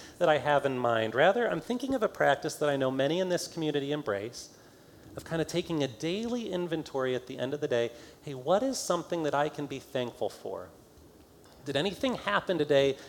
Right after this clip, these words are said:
that's worth celebrating or worth remembering, that's worthy of my gratitude? Because the fact is that gratitude is a muscle. And like any muscle, it grows with use. So one of the best ways to grow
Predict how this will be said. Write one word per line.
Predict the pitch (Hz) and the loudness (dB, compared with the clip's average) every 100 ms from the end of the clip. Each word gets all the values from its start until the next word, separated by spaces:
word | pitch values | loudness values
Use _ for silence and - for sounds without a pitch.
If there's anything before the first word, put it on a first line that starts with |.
| - | -4
that's | 151 - | -2 2
worth | 151 135 | 2 2
celebrating | - - 165 180 170 180 180 180 | -2 4 6 6 4 2 2 2
or | 151 | 2
worth | 127 156 143 - - - | 4 6 4 0 -14 -2
remembering, | 135 156 170 165 165 151 | 4 6 6 4 4 4
that's | 123 147 | 2 4
worthy | 160 160 | 4 6
of | 165 135 | 4 4
my | 135 127 | 2 2
gratitude? | 117 127 135 131 - - 101 101 | 0 0 2 0 -2 -6 -6 -6
Because | 107 - 127 | -10 -6 -6
the | 127 | -4
fact | 139 180 196 240 - | -6 -4 -4 -6 -2
is | 175 151 | -2 -2
that | 143 135 | -6 -6
gratitude | 123 139 180 208 - 196 196 196 - - - | -6 -2 0 -2 -6 -6 -4 -4 -6 -18 -6
is | 151 | -2
a | 139 | 0
muscle. | 123 131 139 - - 87 92 - - - - - - - - - - - - - - - | 0 -2 -2 -4 -6 -8 -10 -14 -20 -20 -20 -20 -20 -20 -20 -20 -20 -20 -12 -12 -12 -12
And | 117 | -4
like | 113 - - | -2 -2 -2
any | 170 220 | 0 0
muscle, | 233 202 - 175 175 | 4 2 2 0 0
it | 143 143 | -2 -8
grows | 113 131 156 165 175 - | -2 6 6 6 4 0
with | 156 139 139 | 0 -2 -4
use. | 135 131 98 - - - - - - - - - - - - - - - | -4 -4 -4 -6 -10 -10 -16 -20 -20 -20 -20 -20 -20 -20 -20 -20 -20 -14
So | - | 0
one | 143 | 2
of | 160 | 6
the | 147 | 6
best | 160 202 - | 8 6 6
ways | 214 202 | 4 4
to | - | -2
grow | 160 147 170 190 196 | 0 6 10 10 8